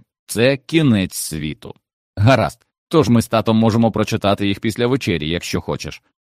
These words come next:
«Ага, я вам роздрукую». Телефон Піп знову вибухнув пронизливим свистом потяга, від чого Барні підскочив,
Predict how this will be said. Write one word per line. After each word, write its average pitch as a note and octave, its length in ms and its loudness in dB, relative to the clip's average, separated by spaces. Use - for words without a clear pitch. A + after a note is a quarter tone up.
«Ага, F3+ 420 2
я D#3 220 4
вам F#3 180 0
роздрукую». E3 600 2
Телефон F#2 500 0
Піп C#3 380 -2
знову A#2+ 520 2
вибухнув A2+ 600 0
пронизливим F#2+ 840 0
свистом G2 580 -2
потяга, E2 560 -2
від A2 260 0
чого F#2 280 2
Барні G#2 460 0
підскочив, - 720 -8